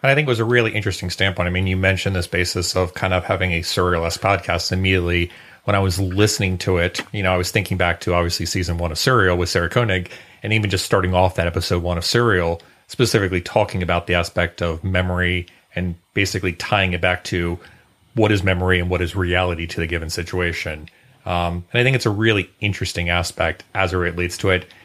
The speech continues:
Um, and I think it's an even more interesting aspect when it ties into sports fandom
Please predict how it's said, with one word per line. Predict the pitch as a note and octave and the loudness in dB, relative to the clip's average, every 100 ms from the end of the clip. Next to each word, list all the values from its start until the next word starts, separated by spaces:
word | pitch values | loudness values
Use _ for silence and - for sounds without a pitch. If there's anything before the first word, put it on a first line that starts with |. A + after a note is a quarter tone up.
| - - - | -20 -10 -2
Um, | F2+ F2+ F2 | 0 0 -2
and | - | 0
I | A2 | 2
think | A#2+ | 2
it's | G#2+ | 0
an | A2 | 0
even | G2 F#2+ | 0 0
more | G2+ G#2 F#2+ | 2 2 2
interesting | F2+ F#2+ F#2 | 0 -4 -2
aspect | F2+ F2+ F2+ E2+ | 0 0 -2 -2
when | F#2+ | -2
it | F2 | -2
ties | - F2+ F2+ E2+ | 0 0 0 -2
into | F#2 E2+ F#2 E2+ | -4 -2 -2 -2
sports | - - F#2+ - | -2 -2 -2 -2
fandom | G#2 G2 G2+ G2+ | -2 0 2 0